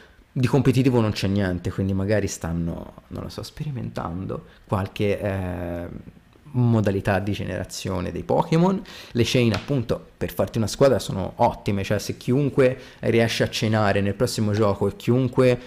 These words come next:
in una giornata riesce a farsi, eh, tutti i Pokémon per una squadra è tanta roba, il competitivo è più accessibile,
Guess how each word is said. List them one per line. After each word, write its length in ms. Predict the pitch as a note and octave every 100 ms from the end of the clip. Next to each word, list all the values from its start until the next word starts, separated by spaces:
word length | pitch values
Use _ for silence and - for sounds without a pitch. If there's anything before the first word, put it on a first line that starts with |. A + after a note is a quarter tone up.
| -
in 220 | - A2+ A2+
una 220 | A#2 A2
giornata 440 | G#2 G#2 G2+ G2+
riesce 440 | G2 G2+ G2+ - G2
a 140 | G2
farsi, 720 | - A2 G2 - - G#2 G2+ - - -
eh, 180 | G2 -
tutti 600 | B2+ G#2+ - A2 G2 A2
i 80 |
Pokémon 520 | G2+ A#2 G2+ - G2 G2
per 140 | A2
una 140 | A2
squadra 680 | B2+ - G#2 F2 E2+ F#2+ F#2 - -
è 140 | - A2
tanta 260 | G#2 F#2
roba, 320 | A2 A2 G#2 F#2
il 240 | G2+ G2
competitivo 540 | - G2+ G#2 G2 A2+
è 40 | F2+
più 120 | -
accessibile, 760 | G#2 D#3 - - G#2 A2+ F2+